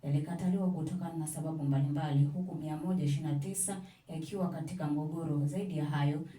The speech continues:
tisini na tano zilikuwa hazijakamilika kwa sababu ya kutokamilika kwa nyaraka. Mwangangi pia aliripoti kuwa madai mia moja hamsini na tano yalikuwa yakifanyiwa kazi na malipo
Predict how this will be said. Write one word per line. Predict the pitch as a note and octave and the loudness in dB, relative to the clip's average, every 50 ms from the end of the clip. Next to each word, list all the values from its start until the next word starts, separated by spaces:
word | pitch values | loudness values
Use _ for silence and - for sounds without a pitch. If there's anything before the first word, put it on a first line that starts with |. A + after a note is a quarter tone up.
| - - | -16 -8
tisini | E3+ F3+ - G#3 G3+ F#3 | -4 -4 -4 -2 -2 -2
na | D#3+ D#3+ | -2 -2
tano | D#3+ F3 F3 D3+ D3 D3 D3 E3+ | -2 -2 0 0 2 2 2 2
zilikuwa | F3+ D3+ C#3 C#3+ C#3+ C#3+ C#3+ F3+ | 0 4 4 6 6 6 4 2
hazijakamilika | E3+ - D3 C#3+ D3 D#3 D#3 D3 C#3+ C#3+ C#3+ C#3+ C#3+ D3+ D#3 E3 F#3 F#3 F#3 F3+ F#3 | 0 0 -2 -2 -2 -2 -2 -4 -4 -2 -2 -2 -2 -2 -2 -2 -2 -2 -2 -2 -4
kwa | - C#3+ C#3 | -4 -2 -2
sababu | C#3+ C#3+ C#3+ D3 D3 D#3 | -2 0 0 0 0 0
ya | D3 | 0
kutokamilika | C#3+ C#3 C#3+ D3 - - - D3 D3 - - - - _ _ _ _ - - D3+ D3 D3 D3 D3+ D3+ G3 G3 F#3+ - - - E3+ D#3+ | 0 0 0 -2 -4 -4 -2 -2 -2 -2 -4 -8 -16 _ _ _ _ -8 -4 -2 0 0 0 -2 -2 -2 -2 -4 -6 -4 -4 -2 -2
kwa | D#3+ C#3+ C#3+ C#3+ | -2 0 4 6
nyaraka. | C#3 C#3 C#3+ C#3+ E3+ F3 F3+ - - - | 6 8 8 6 4 0 -2 -4 -4 -2
Mwangangi | D3 D3 D3 D3+ F3 F#3+ F3+ D3 C#3 | -2 0 0 0 0 0 0 2 0
pia | C#3 D3 C#3+ C#3+ C#3+ - F#3 - - - - - - | 0 2 2 4 4 4 2 -2 -6 -12 -20 -14 -8
aliripoti | C3+ C#3 C#3 D#3+ - F#3+ F#3 F#3 F#3 - | -4 -2 0 0 0 2 2 2 2 0
kuwa | - - F3+ F3 E3+ E3 | -2 -2 -4 -4 -2 -2
madai | D#3+ E3 E3 F3 F#3+ F#3 F3+ | -4 -4 -2 -2 -2 -2 0
mia | E3+ D3+ D3 C#3+ | 0 0 2 2
moja | C#3+ D#3 D#3+ D3+ D3 C#3+ | 2 2 0 0 2 4
hamsini | C#3+ C#3+ C#3+ D3 C#3+ | 4 4 4 2 2
na | C#3+ C#3 | 2 2
tano | C#3 F#3 F3+ F3+ F3+ E3 D#3 | 2 2 2 2 2 0 0
yalikuwa | C#3 C3+ C#3 D3 C#3+ C#3+ F3 F3 D#3 | 0 0 0 0 0 0 0 0 -2
yakifanyiwa | D3 D3 C#3+ C#3 - E3+ D#3+ D3 - - - - _ _ - - - F3+ F3+ F3 F3+ F3+ E3 D3 C#3 C#3 | -2 -2 -2 -4 -6 -8 -8 -8 -10 -12 -18 -20 _ _ -18 -10 -4 -2 -2 -2 -2 -2 -2 0 0 0
kazi | C#3 - D3 C#3 C#3+ C#3 D3+ D#3 | 0 0 0 -2 0 0 0 0
na | D3+ C#3+ C#3+ | 0 2 2
malipo | C#3+ C#3 D3 D3 D#3 D#3+ - - F#3 F#3+ F#3+ - | 2 2 2 0 -2 -4 -6 -4 -4 -4 -4 -4